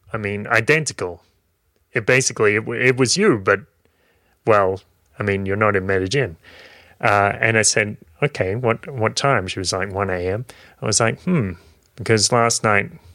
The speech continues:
I went on this ayahuasca journey, a-, and, uh, you know, pa-, part of the, the journey was about you. Uh, and I told her about it, and sh-,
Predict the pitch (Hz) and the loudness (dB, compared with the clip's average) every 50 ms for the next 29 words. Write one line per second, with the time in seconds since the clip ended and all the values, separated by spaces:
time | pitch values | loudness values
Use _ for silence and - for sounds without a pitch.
0 | - - - _ - _ _ - - 104 98 95 101 104 104 104 98 98 101 104 | -20 -20 -20 _ -20 _ _ 2 2 2 2 2 2 2 4 4 2 2 2 2
1 | - - - - - - - - _ _ _ - - 110 101 95 95 101 113 135 | 2 2 2 0 -4 -20 -20 -20 _ _ _ -4 -2 0 0 0 2 2 4 4
2 | 147 - - - 113 87 - 95 90 90 90 90 107 - - - - - - - | 2 2 0 -2 -4 -4 -2 -4 -4 -4 -4 -6 -6 -8 -10 -16 -20 -20 -20 -20
3 | - - _ - - - - - 101 98 95 95 101 - - - - 101 101 98 | -20 -20 _ -20 -20 -10 -4 0 0 2 2 2 0 0 -2 -2 0 2 4 4
4 | 98 98 98 95 98 95 95 92 - - - - _ - - _ _ - - 95 | 4 4 2 2 0 -2 -4 -6 -6 -8 -8 -10 _ -20 -20 _ _ -8 -4 -2
5 | 92 90 92 92 95 95 110 113 104 90 90 95 98 101 - 107 98 101 101 - | -2 0 0 -2 -2 -2 -4 -2 -2 -2 -2 -4 -6 -4 -2 0 0 0 0 -4
6 | - - - 113 104 98 98 90 87 101 92 92 92 90 87 - _ _ _ _ | -6 -4 0 0 2 2 2 0 2 2 4 4 4 2 0 -6 _ _ _ _
7 | _ _ _ - - - - _ _ _ - 104 95 92 101 98 98 98 98 95 | _ _ _ -20 -20 -20 -20 _ _ _ -2 0 0 2 4 2 2 2 0 0
8 | 92 92 92 - 98 92 95 90 98 104 104 117 143 131 95 90 - - - - | 2 2 2 0 0 0 0 0 0 0 0 2 2 4 2 0 -4 -10 -20 -20
9 | - - - - _ _ - 98 95 92 92 92 92 98 104 - - 127 110 110 | -20 -20 -20 -20 _ _ -4 -2 -2 0 0 -2 -2 -2 -2 0 2 2 2 2
10 | 101 92 85 85 82 92 90 90 90 104 - 147 120 101 98 95 - - | 2 0 -2 -2 0 2 2 2 2 2 0 -2 -4 -6 -6 -6 -8 -8